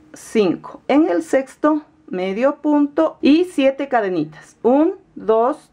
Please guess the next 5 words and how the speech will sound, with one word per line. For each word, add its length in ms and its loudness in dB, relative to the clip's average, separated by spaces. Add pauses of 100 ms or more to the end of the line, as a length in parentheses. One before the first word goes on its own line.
tres, 420 -2 (120)
cuatro, 480 -2
cinco, 1300 -4
seis, 580 -2 (100)
siete. 640 -2